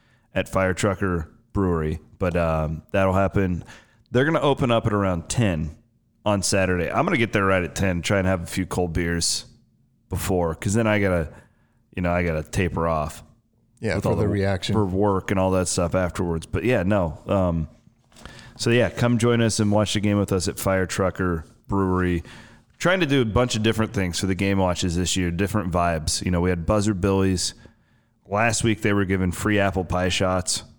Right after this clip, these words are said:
Speaker 1: at Whiskey River.
Speaker 2: Mm-hmm.
Speaker 1: This one's gonna be, you know, eleven o'clock, Fire Trucker, a little more chill.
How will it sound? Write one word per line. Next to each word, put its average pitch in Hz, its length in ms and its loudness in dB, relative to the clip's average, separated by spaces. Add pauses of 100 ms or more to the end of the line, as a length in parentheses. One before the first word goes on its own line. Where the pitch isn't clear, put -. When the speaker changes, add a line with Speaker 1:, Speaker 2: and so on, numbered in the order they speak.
(360)
Speaker 1:
at 85 160 -6
Whiskey 101 320 0
River. 87 340 0
Speaker 2:
Mm-hmm. 104 280 0
Speaker 1:
This 117 240 0
one's 107 180 0
gonna 101 160 0
be, 92 340 0
you 139 100 0
know, 90 140 2
eleven 101 320 2
o'clock, 92 600 -2 (720)
Fire 101 300 0
Trucker, 95 540 0 (160)
a - 40 -10
little 98 180 0
more 107 200 2
chill. 95 580 0